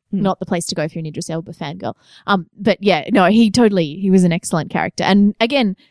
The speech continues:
Speaker 2: I think that kind of character, the law enforcement, probably could have been better used to examine the privilege side of it.
Speaker 1: Well, that's the
Speaker 2: But
Speaker 1: thing, is that
Speaker 2: he
Speaker 1: who's
Speaker 2: did a re-,
Speaker 1: privileged?
Speaker 2: he did a really good job of playing the character as it was written.
Speaker 1: Yeah.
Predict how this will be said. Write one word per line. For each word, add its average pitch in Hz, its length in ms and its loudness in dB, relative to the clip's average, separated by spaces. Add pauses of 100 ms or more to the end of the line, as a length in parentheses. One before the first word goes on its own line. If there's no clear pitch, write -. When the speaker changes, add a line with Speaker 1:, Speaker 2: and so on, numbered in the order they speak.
Speaker 2:
I 202 80 0
think 247 240 -6
that 196 240 -2
kind 190 180 -2
of 180 60 -4
character, 175 320 -4
the 190 100 -2
law 156 220 0
enforcement, 165 480 -4
probably 185 220 -2
could - 200 -10
have 185 100 -10
been 185 160 -2
better 175 220 -2
used 165 380 -10
to 190 80 -6
examine 165 340 -6
the 160 80 -14
privilege 240 680 -4
side 247 240 0
of 254 80 -6
it. 320 220 -6 (320)
Speaker 1:
Well, 269 140 2
that's 208 160 4
the 247 80 2
Speaker 2:
But - 60 -4
Speaker 1:
thing, 339 180 0
is 185 140 0
that 214 120 0
Speaker 2:
he 262 100 2
Speaker 1:
who's 277 140 4
Speaker 2:
did 220 80 2
a 208 40 2
re-, 208 80 -2
Speaker 1:
privileged? - 640 -4
Speaker 2:
he 277 240 -2
did 233 180 -2
a 214 80 4
really 208 240 4
good 180 220 -2
job 170 480 0 (160)
of 165 340 -4 (240)
playing 170 440 -8
the 196 80 -20
character - 320 -12
as 165 120 -4
it - 80 -20
was - 100 -18
written. - 280 -14 (320)
Speaker 1:
Yeah. 185 160 0